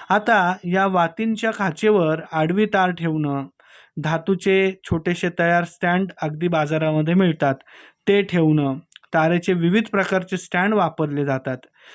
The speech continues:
यामुळं दिव्यांची शोभा कमी होते असे काही जणांना वाटते, परंतु दिवा विझत तरी नाही हा फायदासुद्धा त्या लोकांना बघायला मिळतो. तर आपल्याकडे जोडवात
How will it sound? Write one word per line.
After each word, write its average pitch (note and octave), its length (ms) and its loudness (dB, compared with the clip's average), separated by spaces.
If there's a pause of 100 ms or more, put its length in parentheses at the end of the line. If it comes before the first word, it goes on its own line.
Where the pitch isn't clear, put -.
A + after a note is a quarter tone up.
(200)
यामुळं F3+ 600 2
दिव्यांची G3+ 500 0
शोभा F3+ 380 2
कमी G#3 280 0
होते F#3+ 360 0 (100)
असे D#3 240 -6
काही F#3+ 320 -2
जणांना G3+ 480 0
वाटते, D#3 500 -2 (600)
परंतु G#3 520 0
दिवा F3+ 300 0
विझत F#3 520 0
तरी A3+ 200 2
नाही F#3+ 420 -2 (260)
हा F3+ 80 0
फायदासुद्धा F3 720 -2
त्या G3 140 0
लोकांना D#3+ 460 -4
बघायला D3+ 420 -4
मिळतो. D3 380 0 (640)
तर A#3 40 0
आपल्याकडे G#3+ 800 0 (280)
जोडवात G#3 500 2